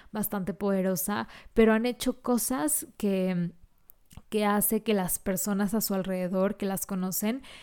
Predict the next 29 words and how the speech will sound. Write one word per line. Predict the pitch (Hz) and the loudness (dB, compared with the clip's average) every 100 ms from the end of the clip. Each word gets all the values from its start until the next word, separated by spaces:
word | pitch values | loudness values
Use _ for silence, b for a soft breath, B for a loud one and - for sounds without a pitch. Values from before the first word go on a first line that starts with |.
| B B | B B
les | 208 202 - | 0 0 0
tengan | 208 202 220 220 | -2 0 0 0
respeto, | 214 196 - - 214 - - | -2 -2 -2 -2 -2 -4 -8
¿saben? | 190 202 196 208 220 | -4 0 0 0 -2
Respeto | 208 202 - - 208 - 202 | -4 -4 -4 -4 -2 -2 -4
por | 233 214 | -2 0
lo | 196 185 | 0 -2
que | 190 | -6
saben, | - - 214 208 208 | -4 -2 0 0 -2
respeto | 202 190 - 202 196 202 180 | -4 -6 -6 -6 -6 -6 -4
por | 214 202 185 - | -2 -2 -4 -6
cómo | 202 190 185 | -4 -2 0
hablan, | 190 190 196 202 190 | 0 0 0 -2 -2
respeto | 196 - - 190 - 196 | -4 -4 -6 -6 -6 -8
por | - 214 202 208 185 B B - | -4 -2 -2 -4 -10 B B -4
la | 214 214 | -4 0
calidad | 208 196 185 190 | 0 0 0 -2
humana | 202 202 196 196 | -2 0 0 0
que | 190 | -4
tienen. | - 226 254 226 220 196 | -2 2 2 4 4 4
Entonces | 196 185 220 214 240 233 - | 2 0 0 2 2 0 -4
creo | 240 226 220 | -2 0 0
que | 226 202 | 0 0
ese | 196 208 | 0 0
debe | 196 196 196 185 | 0 0 -2 -2
ser | - 185 185 | -4 -4 -2
nuestro | 190 - 190 | -4 -2 -6
fin | - - 196 190 | -6 -4 -2 0
máximo | 185 185 175 - 208 214 262 | 0 -2 -4 -4 0 0 0